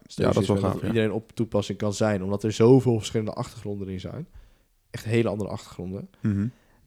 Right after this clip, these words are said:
Speaker 1: En, eh, daarnaast hebben zij ook wel als filosofie dat de donkere en lastige kanten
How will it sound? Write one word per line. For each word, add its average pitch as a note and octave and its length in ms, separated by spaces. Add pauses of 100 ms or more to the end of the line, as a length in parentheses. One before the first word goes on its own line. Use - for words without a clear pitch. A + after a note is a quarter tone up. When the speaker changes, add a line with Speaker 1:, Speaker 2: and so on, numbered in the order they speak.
(100)
Speaker 1:
En, A#2+ 300
eh, - 60 (800)
daarnaast B2+ 380
hebben A#2+ 220
zij A#2+ 120
ook C3+ 120
wel C3+ 100
als B2 120
filosofie B2+ 440
dat A#2+ 120
de G#2 100
donkere B2 360
en G#2+ 80
lastige A2+ 340
kanten G#2 520